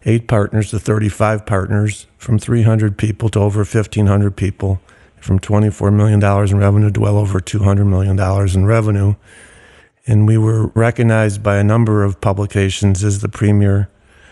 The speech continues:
consulting practice in China. And most importantly to the U S practice was we had built a capability in China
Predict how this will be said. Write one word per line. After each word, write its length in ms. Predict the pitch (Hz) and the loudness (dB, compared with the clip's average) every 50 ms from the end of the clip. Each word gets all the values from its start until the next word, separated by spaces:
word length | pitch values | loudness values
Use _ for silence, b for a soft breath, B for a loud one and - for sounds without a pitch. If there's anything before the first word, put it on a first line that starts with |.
| B B B B B B B B | B B B B B B B B
consulting 560 | - 104 101 - - 101 101 98 - 107 101 | -4 -2 -2 0 0 -2 -2 0 -2 -2 -2
practice 680 | - - - 95 87 87 - - 92 92 85 - - - - B B B B B B B B _ - | -2 -2 -2 -2 -2 -2 -2 -4 -6 -6 -6 -8 -12 -18 -20 B B B B B B B B _ -2
in 140 | 92 90 | -2 -2
China. 540 | - - 104 98 101 98 98 87 92 101 104 - _ b b b b b b b b b b b b | 0 0 0 0 2 2 0 0 -2 -4 -6 -8 _ b b b b b b b b b b b b
And 140 | b 107 110 | b 2 2
most 260 | 120 127 127 - - | 2 2 0 0 -2
importantly 460 | 113 107 - 117 110 - - 104 101 92 | -2 -2 -2 -2 -4 -2 -2 -4 -6 -4
to 120 | - 107 | -4 -4
the 120 | 98 101 101 | -4 -2 -2
U 160 | 104 107 110 | 0 0 0
S 160 | 113 123 117 | 0 -2 -4
practice 640 | - - - 104 95 95 92 - - 92 92 - - | -6 -6 -6 -4 -4 -4 -4 -4 -4 -4 -4 -4 -2
was 440 | 101 101 101 101 98 95 - - - - - | 0 2 2 2 0 -2 -4 -8 -14 -10 -6
we 200 | 135 127 131 123 | -2 0 0 2
had 180 | 127 113 107 101 | 0 0 0 0
built 340 | 113 120 117 113 110 - - _ _ - - B B B B B B | 2 2 2 0 0 -4 -8 _ _ -20 -20 B B B B B B
a 40 | - | -6
capability 1000 | - - 113 107 - 95 95 98 120 123 123 123 110 107 104 107 104 104 104 101 - _ _ _ _ _ _ | -2 -2 -2 -2 -2 -4 -4 -2 0 0 2 0 0 -2 -2 -2 -2 -2 -4 -6 -8 _ _ _ _ _ _
in 140 | - 104 107 | -2 -2 0
China 540 | 104 - 117 110 113 113 104 98 101 107 | 0 0 0 0 2 2 0 0 -2 -4